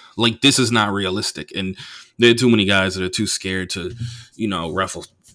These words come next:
you know, I don't even wanna say ruffle fe-, there's just too many guys that just don't wanna fucking, I don't even wanna say it's about being a man or being a woman. It's just about being, like, a fucking human being. Like, 'cause look, he-, here's the thing, right?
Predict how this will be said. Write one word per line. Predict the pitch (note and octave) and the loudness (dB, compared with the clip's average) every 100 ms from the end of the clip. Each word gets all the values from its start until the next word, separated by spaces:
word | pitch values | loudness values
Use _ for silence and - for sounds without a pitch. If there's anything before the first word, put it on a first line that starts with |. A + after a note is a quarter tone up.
| - | -6
you | G2 E2+ | -4 -4
know, | C#2+ E2 G2+ - - - - | -6 -10 -12 -16 -18 -18 -2
I | |
don't | F#3 | 2
even | A#3 | 6
wanna | A#3+ | 6
say | - E3+ | 4 0
ruffle | D#3+ D3 A#2+ | -2 0 -2
fe-, | C#3 C3+ | -2 2
there's | F3 | 4
just | G#3+ A3 | 4 0
too | - | 0
many | A3+ | 2
guys | C#3+ E3+ | 4 2
that | C3+ | 2
just | C#3+ | -2
don't | A#2 C#3 | 0 0
wanna | B2+ A#2+ | 0 -2
fucking, | C3+ B2 - - - - - | -4 -8 -10 -14 -16 -6 4
I | |
don't | E4+ | 6
even | F#4+ | 8
wanna | F4+ | 6
say | - B3+ | 4 4
it's | A#3 F#3 | 4 4
about | E3+ D3+ | 2 4
being | C3 D#3 | 4 4
a | |
man | G#2 C3 C#3 | 4 4 4
or | B2+ | 4
being | C3+ | 4
a | G2+ | 4
woman. | A2+ C#3+ | 4 2
It's | G#2+ | 2
just | D#3+ | -2
about | F3 E3 A2 | 0 0 0
being, | B2 B2 | 0 0
like, | G#2 | -2
a | F#2 | -4
fucking | A2 - | -8 -4
human | G2 C3 F2+ | -2 -2 0
being. | G#2+ C3 F#2 | 0 0 -2
Like, | G2+ - - - - _ _ - - - | -10 -14 -20 -20 -20 _ _ -20 -20 -6
'cause | - F#3+ | 2 4
look, | D#3 | 6
he-, | G#3+ F4+ - | 4 0 -4
here's | - A#3+ F#3 | 0 2 4
the | A2 | 0
thing, | E2 A#1 | -6 -6
right? | D#2+ F#2 | -8 -8